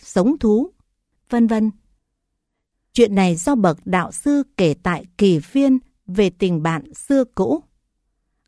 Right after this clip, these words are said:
Các tình tiết giống như trong bộ luật tạng Vinaya. Đây chỉ là phần trích. Tôn giả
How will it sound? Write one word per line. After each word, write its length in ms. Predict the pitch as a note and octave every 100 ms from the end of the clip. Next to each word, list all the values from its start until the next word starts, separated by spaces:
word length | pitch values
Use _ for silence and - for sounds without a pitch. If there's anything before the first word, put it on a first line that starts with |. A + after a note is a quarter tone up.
| _ -
Các 300 | E4+ - -
tình 260 | G3 D#3+
tiết 280 | C#3 C4 F4+ _ _ _ -
giống 280 | F#3+ A#3+
như 140 | D#4 D4
trong 280 | - C#4 G#3+
bộ 260 | F3 - -
luật 300 | F#3+ G3+ F3 _
tạng 260 | F#3+ E3+ C3 _ _ -
Vinaya. 800 | G3+ C#4+ C4+ C4 B3 B3 A#3+ A#3 - _ _ _ _ _ _
Đây 220 | - D4
chỉ 200 | - F#3
là 200 | D3+ E3
phần 440 | D#3 - G3 D#3 C#3
trích. 240 | - D4 - _ _ _ _ _ _ _ _ _ _ _ _ _ _ _
Tôn 240 | D4+ D4
giả 400 | C4 F#3 D3 B2